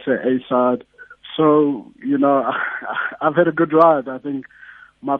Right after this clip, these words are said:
first assignment as head coach of S A under nineteen was in two thousand and three in India. And, uh, what a team we had. Nhabo Matoti was my assistant. Out of that team came guys like A B de Villiers, J P Duminy, Faf du Plessis, Aaron Phangiso.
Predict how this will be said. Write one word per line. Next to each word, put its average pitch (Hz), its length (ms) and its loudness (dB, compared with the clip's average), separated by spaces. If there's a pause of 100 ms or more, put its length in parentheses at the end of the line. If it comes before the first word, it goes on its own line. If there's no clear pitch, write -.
first 165 240 -6
assignment 151 540 -6
as 135 100 -10
head 131 320 -10
coach 139 300 -8
of 123 100 -10
S 127 180 -8
A 135 60 -4
under 120 140 -6
nineteen 131 420 -2
was 123 160 -4
in 120 220 -8
two - 100 -8
thousand 240 400 -6
and 247 80 -6 (100)
three - 120 -6
in 120 180 -6
India. 247 400 0 (560)
And, 131 480 0
uh, 123 160 0
what 135 220 2
a 139 40 2
team 135 360 0
we 127 80 0
had. 127 240 0
Nhabo 117 360 -4
Matoti 131 440 -4
was 117 160 -6
my 117 180 -4
assistant. 120 560 -6 (520)
Out 143 160 2
of 135 100 2
that 139 240 2 (120)
team 131 400 0
came 127 200 -2
guys 127 320 0
like 120 240 -6
A 123 100 -4
B 123 140 -6
de 123 160 -4
Villiers, 123 400 0 (100)
J 120 140 -2
P 123 160 -8 (100)
Duminy, 123 460 0 (100)
Faf 127 140 -2 (100)
du 117 80 -12
Plessis, 120 680 -6
Aaron - 340 -4
Phangiso. 123 760 -4